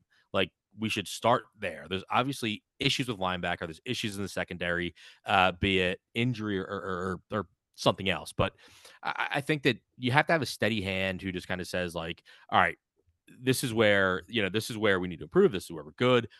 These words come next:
Let's just take it one step at a time." And I think that's what he's gonna do. Uh, you know, I, I think that the guy's been a head coach before. He's, he's been a, been involved. He's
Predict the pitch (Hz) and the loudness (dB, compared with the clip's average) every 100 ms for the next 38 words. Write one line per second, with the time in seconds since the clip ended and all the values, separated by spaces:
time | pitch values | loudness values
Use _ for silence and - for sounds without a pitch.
0 | - 117 135 - - 110 101 87 92 101 | -10 -4 -2 -4 -4 -4 -4 -4 -4 -4
1 | - 107 113 101 87 87 87 160 214 143 | -4 -2 -4 -2 -2 -4 -8 -10 -8 -6
2 | 98 98 78 92 87 85 95 90 117 107 | -4 -4 -6 -6 -4 -4 -6 -4 -2 -2
3 | - _ - - - _ - - 147 147 | -4 _ -20 -20 -20 _ -16 -8 -2 -2
4 | 139 160 135 117 139 147 190 151 - 131 | 0 0 2 0 -2 0 2 0 -2 0
5 | 123 123 101 95 - - 95 90 92 92 | 0 0 -2 -4 -6 -6 -4 -4 -6 -8
6 | 101 - 139 156 113 135 131 95 101 101 | -12 -4 2 2 0 -2 0 4 4 4
7 | 107 - | 0 -10